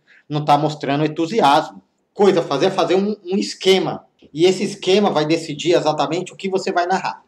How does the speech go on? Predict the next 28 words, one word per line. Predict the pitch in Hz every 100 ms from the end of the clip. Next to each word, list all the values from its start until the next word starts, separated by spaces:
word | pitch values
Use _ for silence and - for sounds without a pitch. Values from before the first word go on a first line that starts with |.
| _ _ -
Então, | 147 147 170 208 220 -
eu | 160
pensei | 156 160 151 156 156 180 196 190 _ -
em | 190
uma | 185
campanha | 180 190 170 175 190
apocalíptica. | 190 - 185 208 208 196 - - -
Aí | 151 151
depois, | 165 175 - 170 190 190
eu | 180 -
pen-, | 180 190
eu, | 160 151 139 131 _ _ _
com | 147
o |
passar | 147 151 - 147
do | 151
tempo, | 151 165 165 165 190 - - _ _ _ _ _ _ - - - _ -
eu | 135 135
criei | 156 165 156
uma | 160 156
campanha | 160 165 151 151
ligada | 147 143 147
mais | 151 135 135 151 143
assim, | 147 156
com | -
a | 147
ideia | 143 139 151
do | 147